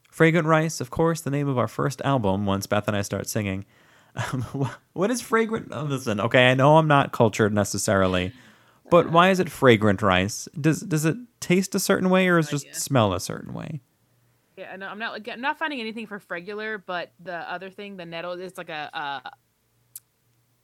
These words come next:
Speaker 2: <laughs> What is the word I'm thinking of?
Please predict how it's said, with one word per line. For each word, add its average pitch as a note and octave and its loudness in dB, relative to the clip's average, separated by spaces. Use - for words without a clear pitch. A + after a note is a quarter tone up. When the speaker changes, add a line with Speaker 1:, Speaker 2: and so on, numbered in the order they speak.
Speaker 2:
<laughs> - -20
What B3 -6
is C#4+ -10
the C#4+ -8
word A3 -10
I'm A#3 -16
thinking C4+ -20
of? - -20